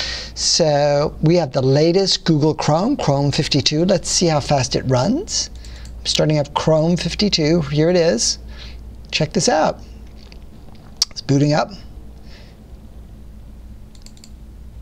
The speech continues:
Come on, Chrome. Oops, there it is. So this is Chrome fifty-two. And, um,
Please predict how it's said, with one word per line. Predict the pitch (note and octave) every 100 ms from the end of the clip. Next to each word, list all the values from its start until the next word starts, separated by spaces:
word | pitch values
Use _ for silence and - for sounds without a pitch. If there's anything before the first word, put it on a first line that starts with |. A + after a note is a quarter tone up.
| - - - -
Come | -
on, | A#3+ A#3
Chrome. | G3 G#3 G#3+ G#3 - D#3
Oops, | - - -
there | - C3+
it |
is. | A#2+ - - - - - - - - - - - -
So | - C3+
this | F3 -
is | B3+
Chrome | - D3 E3+ F3+
fifty-two. | G3 - F#3+ A3 C4 - - - - - - - - - - - - - - - - -
And, | C#3 C#3 C#3 C#3 C#3+ D#3 D3 - - - - -
um, | D3 C#3 C3 C3